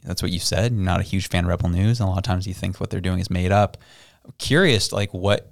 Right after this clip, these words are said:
in particular? I think there was some, uh, interesting comments that were made regardless of, you know, you said in the comment, "I don't, I don't watch, I don't read Rebel News, but I don't like them." And so a lot of people took issue with that.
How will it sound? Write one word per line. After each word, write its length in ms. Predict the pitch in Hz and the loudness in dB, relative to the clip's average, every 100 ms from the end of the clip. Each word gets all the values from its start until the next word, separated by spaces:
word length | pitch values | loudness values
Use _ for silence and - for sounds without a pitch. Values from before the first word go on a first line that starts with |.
| - | -10
in 100 | 98 | -8
particular? 520 | 95 95 90 87 90 | -4 -4 -2 -2 0
I 60 | 92 | 0
think 160 | 120 113 | 0 0
there 100 | 98 | 2
was 180 | 92 | 0
some, 240 | - 95 87 - - - | 0 -2 -4 -10 -10 -4
uh, 200 | 90 92 | -2 0
interesting 320 | 110 - 95 | -2 -2 -4
comments 360 | 92 87 87 - | -2 -2 -2 -2
that 120 | - | -2
were 140 | 95 90 | 0 -2
made 320 | 90 92 98 - | -2 -4 -6 -12
regardless 600 | 98 92 90 90 92 - - - - _ - | -4 0 0 0 -4 -6 -10 -20 -20 _ -6
of, 720 | 92 92 90 90 87 - - _ _ _ | 0 0 0 -2 -6 -14 -20 _ _ _
you 100 | 104 | -4
know, 80 | 92 | -2
you 160 | 92 | -2
said 160 | 95 107 | 0 2
in 60 | 95 | 2
the 80 | |
comment, 320 | 92 90 92 - | 0 0 0 2
"I 60 | |
don't, 220 | 113 113 - | 4 4 2
I 80 | 101 | 2
don't 160 | 113 92 | 2 4
watch, 300 | 98 113 - | 2 0 -2
I 60 | 113 | 2
don't 140 | 117 | 4
read 180 | 123 131 | 4 4
Rebel 220 | 104 90 | 4 2
News, 320 | 92 90 92 - _ _ | 0 0 0 -2 _ _
but 360 | 95 87 - _ _ _ | 2 2 0 _ _ _
I 60 | 98 | 0
don't 140 | 95 | 2
like 120 | 95 | 0
them." 240 | - 110 110 - _ - | -2 -6 -8 -16 _ 0
And 140 | 113 | 2
so 120 | 110 | 4
a 40 | 101 | 4
lot 80 | 104 | 4
of 60 | |
people 140 | 113 101 | 0 -2
took 100 | 92 | -4
issue 200 | 92 - | -6 -6
with 100 | - | -10
that. 260 | - - | -14 -16